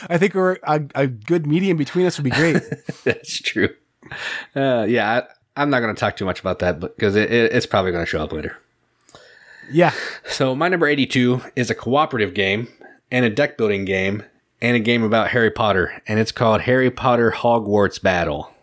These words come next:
Speaker 2: Um, I think, I
Speaker 1: Yeah.
Speaker 2: think the reason this is so high is just 'cause I've played it so much. Like, I played it with Katie a ton.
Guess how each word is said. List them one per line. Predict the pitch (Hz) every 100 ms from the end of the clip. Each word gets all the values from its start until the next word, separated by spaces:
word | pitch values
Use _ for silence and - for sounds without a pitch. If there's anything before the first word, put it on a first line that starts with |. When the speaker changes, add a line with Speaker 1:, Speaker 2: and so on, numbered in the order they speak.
| _ -
Speaker 2:
Um, | 113 117 113 -
I | 120
think, | 156 127
I |
Speaker 1:
Yeah. | 127 160
Speaker 2:
think | 185 156
the |
reason | 151 147
this | 139 127
is | -
so | 117
high | 117 117
is |
just | 107
'cause | 113
I've | 95
played | - 107
it | 113
so | - 113
much. | 110 110 - - _ _ _ -
Like, | 110 113
I | 113
played | - 127
it | 110
with | 101
Katie | - 110 98
a | 95
ton. | - 101 101 101 95